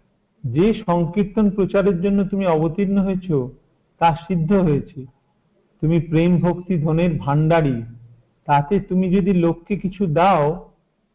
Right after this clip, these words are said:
তবেই তারা প্রেম লাভ করতে পারে।" মহাপ্রভু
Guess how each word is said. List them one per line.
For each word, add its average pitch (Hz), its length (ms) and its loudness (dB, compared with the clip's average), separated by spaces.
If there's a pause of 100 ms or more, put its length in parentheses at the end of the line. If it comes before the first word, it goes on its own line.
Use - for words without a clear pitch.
(240)
তবেই 165 400 2
তারা 240 200 2
প্রেম 202 280 0
লাভ 160 280 2
করতে - 260 -8
পারে।" 131 180 -8
মহাপ্রভু 170 840 -2